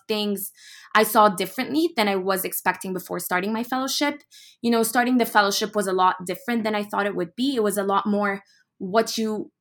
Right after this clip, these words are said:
you know, you get what you put into kind of thing.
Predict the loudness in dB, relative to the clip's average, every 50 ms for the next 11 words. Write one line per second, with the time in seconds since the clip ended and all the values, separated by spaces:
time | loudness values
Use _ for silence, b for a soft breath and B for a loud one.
0 | _ _ 0 2 2 2 0 -2 0 0 0 2 4 2 2 2 2 0 0 0
1 | -2 -2 -2 -6 -4 -4 -6 -4 -4 -4 -6 -2 0 2 2 2 0 2 2 4
2 | 4 4 2